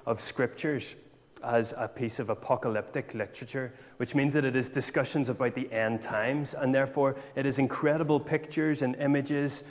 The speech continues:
and things that seem so wonderful in literary terms, yet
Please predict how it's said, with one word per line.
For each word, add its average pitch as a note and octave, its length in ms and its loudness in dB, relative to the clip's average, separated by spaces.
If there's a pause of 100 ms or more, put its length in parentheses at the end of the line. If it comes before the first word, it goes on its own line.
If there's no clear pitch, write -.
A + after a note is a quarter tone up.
(360)
and B2+ 140 -4
things F3 260 2
that E3 140 0
seem C3+ 560 0
so - 260 -2
wonderful D3 1000 4
in B2 440 2
literary D#3 460 4
terms, A#2 500 -2
yet A2 320 0